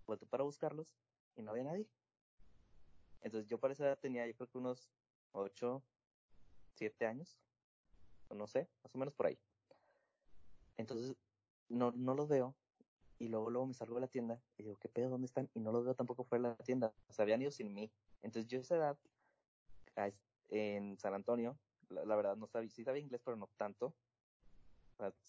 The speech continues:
yo sentía, no sabía ni, ni mi número de celular de mi mamá, ni el de mi tía, ni el de nadie. O sea, estaba bien menso. Entonces yo, yo entré en pánico y fui para una dirección, no los encontré. Fui para, digo, para otro lado del río, no los encontré. Y estu-, estuve en nada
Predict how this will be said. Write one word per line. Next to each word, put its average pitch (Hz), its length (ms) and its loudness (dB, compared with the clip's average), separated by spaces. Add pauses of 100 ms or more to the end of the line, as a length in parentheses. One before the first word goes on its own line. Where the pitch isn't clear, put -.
yo 113 140 -4
sentía, 135 340 -4
no 113 100 2
sabía 135 240 6
ni, 131 240 -2
ni 117 140 -2
mi 113 100 -2
número 113 320 -4
de - 60 -6
celular 101 200 -2
de 104 80 -4
mi 92 260 -8
mamá, 123 380 -2
ni 143 120 -4
el 98 60 -4
de 92 80 -4
mi 90 100 -8
tía, 147 360 -2
ni 107 240 -12
el 113 100 -8
de 110 80 -6
nadie. 123 260 4
O - 40 -4
sea, 104 80 0
estaba 107 200 4
bien 120 120 4
menso. 110 280 -2
Entonces 104 200 -4
yo, 110 200 -2
yo 107 160 -4
entré 113 180 -4
en 117 60 -6
pánico 113 440 0 (560)
y 104 540 -2 (540)
fui 113 140 0
para 123 220 8
una 127 120 2
dirección, 147 560 -2
no 120 80 -2
los 107 160 -6
encontré. 101 440 -4 (260)
Fui 107 100 -8
para, 98 640 0 (160)
digo, 101 120 -10
para 98 140 2
otro 113 140 -6
lado 113 200 4
del 107 120 -2
río, 123 220 -6
no 110 100 -6
los 101 120 -10
encontré. 110 440 -4 (100)
Y 107 420 -6 (160)
estu-, 110 280 2
estuve 117 280 4
en 135 80 2
nada 113 240 2